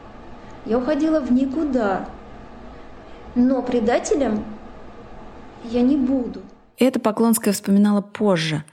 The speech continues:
Speaker 2: в разговоре с «Комсомольской правдой». С «Медузой» она разговаривать отказалась, сославшись на занятость. Поклонская, которая к тому времени уже разъехалась с работавшим в администрации Мариуполя мужем Владимиром Клименко,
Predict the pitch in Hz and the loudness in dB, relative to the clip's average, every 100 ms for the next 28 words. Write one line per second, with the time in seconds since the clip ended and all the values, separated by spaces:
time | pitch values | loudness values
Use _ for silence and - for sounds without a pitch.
0 | - - 170 160 175 214 196 - 170 185 | -12 -2 2 4 4 4 2 0 0 2
1 | 190 196 - 196 - 170 156 156 - - | 2 0 -2 -4 0 0 0 -2 -2 0
2 | 170 196 277 233 196 208 202 185 185 208 | 0 2 2 4 2 0 0 0 0 0
3 | 196 185 - 202 196 165 156 165 160 185 | 0 -2 -2 0 2 0 0 0 0 0
4 | - 180 180 180 170 139 139 - - - | -2 -2 0 2 2 0 -2 -6 -8 -8
5 | - 185 240 311 311 226 202 190 196 190 | 0 2 4 4 4 0 0 0 0 0
6 | - 190 185 196 185 170 165 170 175 175 | 0 2 2 2 2 2 2 0 -2 -2
7 | 175 147 - 165 - - 147 156 - - | -2 -4 -4 -6 -4 -4 -2 -2 -2 0
8 | 147 147 160 151 - 156 - 151 147 147 | 0 2 2 2 0 0 2 4 4 2
9 | 143 151 143 147 147 147 147 147 156 147 | 0 0 2 2 2 0 0 0 2 0
10 | 139 139 151 196 269 269 | 0 -2 0 4 2 0